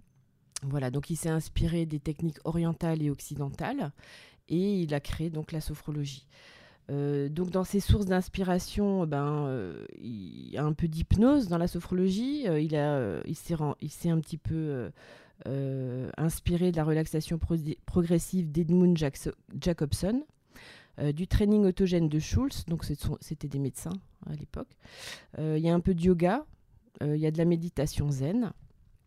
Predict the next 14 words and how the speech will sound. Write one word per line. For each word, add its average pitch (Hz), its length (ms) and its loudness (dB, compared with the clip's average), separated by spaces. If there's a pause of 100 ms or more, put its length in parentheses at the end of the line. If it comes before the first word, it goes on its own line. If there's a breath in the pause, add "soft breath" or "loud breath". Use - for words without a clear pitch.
(120)
La 196 200 6
définition 233 580 4
exacte 208 540 2
que - 80 4
lui-même 214 480 4
en 196 100 2
donne, 202 300 4
c'est - 180 -4
l'étude 175 800 0
de 175 80 2
la 175 140 2
conscience 185 560 -2
en 156 100 2
harmonie. 156 520 2